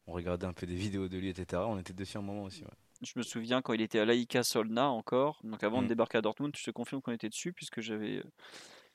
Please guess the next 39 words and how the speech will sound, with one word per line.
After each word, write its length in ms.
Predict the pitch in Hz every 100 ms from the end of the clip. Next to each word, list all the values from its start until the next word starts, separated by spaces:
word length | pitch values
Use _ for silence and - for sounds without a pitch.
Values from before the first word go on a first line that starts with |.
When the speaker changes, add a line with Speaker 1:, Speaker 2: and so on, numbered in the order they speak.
| _ _ _ _
Speaker 2:
dû 240 | 123 127 143
aller 120 | 123
re-, 400 | 117 123 123 113
demander 560 | 117 127 127 123 127 123
à 320 | 117 110 95
des 140 | 107 113
traducteurs 540 | - 120 123 - 131
suédois 460 | - - 123 127 127
de 140 | 120
me 120 | 117
traduire 400 | 120 - 123 135
la 120 | 117 127
<laughs> 0 |
presse 500 | - - 139 - -
locale, 460 | 139 123 131 123
vu 100 | 117
que 80 | 113
c'est 120 | -
absolument 440 | 127 - 127 120 120
incompréhensible. 640 | 117 117 113 120 - - - 170 - _ -
<laughs> 500 | - 165 180 165 127
Voilà. 300 | 131 123 104 - _ _ _ _ _ _ -
Bon, 260 | 143 123 104 - _
on 140 | 120 131
a 20 |
un 100 | 156
peu 140 | 180
fait 140 | 170 170
le 80 | 165
tour 180 | 175
de 60 | 170
la 80 | 156
présentation 800 | - 143 147 151 - - 156 156
de 160 | 139 135
Ekitike. 720 | - 131 135 - 147 180 202
On 80 | 165
te 120 | -
remercie, 440 | 131 131 - 151
Max, 460 | 143 139 143 -